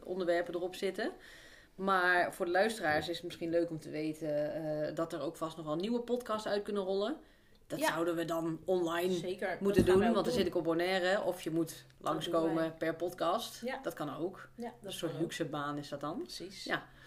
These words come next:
Speaker 2: Er zijn
Speaker 1: Ja.
Speaker 2: ook honden Bonaire en baasjes. Dus
Speaker 1: Zeker.
Speaker 2: dat
Speaker 1: En die
Speaker 2: moet
Speaker 1: ook wel
Speaker 2: zeker
Speaker 1: wat
Speaker 2: kunnen.
Speaker 1: opvoeding, eh, ook baasjes
Speaker 2: Ja.
Speaker 1: kunnen gebruiken,
Speaker 2: Ja.
Speaker 1: maar ook opvoeding.
Speaker 2: Ik
Speaker 1: Ja.
Speaker 2: zie het wel zitten.
Speaker 1: Ja.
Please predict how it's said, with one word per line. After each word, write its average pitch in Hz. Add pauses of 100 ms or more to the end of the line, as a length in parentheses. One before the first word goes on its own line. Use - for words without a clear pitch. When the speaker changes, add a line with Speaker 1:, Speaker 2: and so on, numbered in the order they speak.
(220)
Speaker 2:
Er 170
zijn 175
Speaker 1:
Ja. 175
Speaker 2:
ook 170
honden 185
Bonaire 175
en 156
baasjes. 151
Dus -
Speaker 1:
Zeker. 277
Speaker 2:
dat -
Speaker 1:
En 196
die 233
Speaker 2:
moet 220
Speaker 1:
ook 254
wel 320
Speaker 2:
zeker -
Speaker 1:
wat -
Speaker 2:
kunnen. 170
Speaker 1:
opvoeding, 175
eh, 170
ook 185
baasjes 185
Speaker 2:
Ja. -
Speaker 1:
kunnen 233
gebruiken, 220
Speaker 2:
Ja. 269
Speaker 1:
maar 262
ook 233
opvoeding. 151 (200)
Speaker 2:
Ik 208
Speaker 1:
Ja. 196
Speaker 2:
zie -
het 160
wel 160
zitten. 165
Speaker 1:
Ja. 226